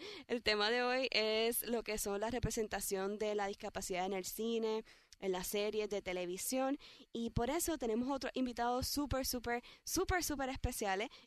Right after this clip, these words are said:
eh, Luis Echevarría y Rubí Febres, quienes tienen un proyecto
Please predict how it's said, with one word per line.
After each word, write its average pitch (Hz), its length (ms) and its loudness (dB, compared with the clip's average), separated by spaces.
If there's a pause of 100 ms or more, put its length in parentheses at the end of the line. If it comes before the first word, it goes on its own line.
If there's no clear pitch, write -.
eh, 202 200 2
Luis 202 220 0
Echevarría 226 680 -2
y 214 100 -4
Rubí 196 280 -8
Febres, 214 600 -2 (260)
quienes 233 320 -2
tienen 262 260 2
un 339 180 2
proyecto 277 760 -2